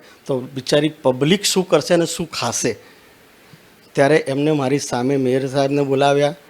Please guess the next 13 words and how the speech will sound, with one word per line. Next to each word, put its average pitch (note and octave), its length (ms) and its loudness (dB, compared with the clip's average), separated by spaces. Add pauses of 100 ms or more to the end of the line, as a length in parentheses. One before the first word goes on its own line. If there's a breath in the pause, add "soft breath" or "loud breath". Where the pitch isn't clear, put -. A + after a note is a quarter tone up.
(260 soft breath)
કાનાજીને, C3 680 0 (220 soft breath)
અને B2+ 120 -2
કીધું C#3 240 -4
કે - 80 -4
અહીંયા B2+ 340 2
આગળ D#3+ 200 2
પબ્લિકને D#3 380 0
નોટિસ C#3 440 0
આપો, C#3+ 260 -2 (140)
કોઈની C#3+ 320 4
આજીવિકા C#3 680 0
ન A#2+ 300 2
જાય. G2+ 240 -4